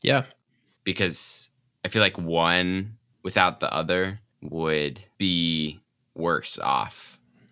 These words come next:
Speaker 1: Hmm. Yeah, for sure.
Speaker 2: So that's one aspect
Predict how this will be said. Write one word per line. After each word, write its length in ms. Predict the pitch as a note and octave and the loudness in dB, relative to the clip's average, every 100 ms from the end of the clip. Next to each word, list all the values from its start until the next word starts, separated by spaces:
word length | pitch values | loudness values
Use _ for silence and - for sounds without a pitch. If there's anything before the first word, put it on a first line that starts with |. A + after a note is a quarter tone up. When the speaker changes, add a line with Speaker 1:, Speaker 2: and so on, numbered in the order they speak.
| - | -2
Speaker 1:
Hmm. 180 | F3+ C3 - _ - | 0 0 -4 _ 2
Yeah, 260 | A#2+ F#3 - _ _ _ _ _ | 2 2 -4 _ _ _ _ _
for 160 | - B2 | -6 -2
sure. 340 | - A#2+ E3 - _ - _ - - _ | 0 0 -2 -8 _ -20 _ -20 -20 _
Speaker 2:
So 160 | - | 2
that's 480 | A#2+ B2 - - - _ _ _ _ | 4 4 0 -6 -6 _ _ _ _
one 500 | G#2 G2+ A2 A#2+ A#2+ | -4 2 4 4 4
aspect 760 | C2+ D#2 F2+ - D#2+ D#2+ _ | 2 -2 -2 -2 -2 -4 _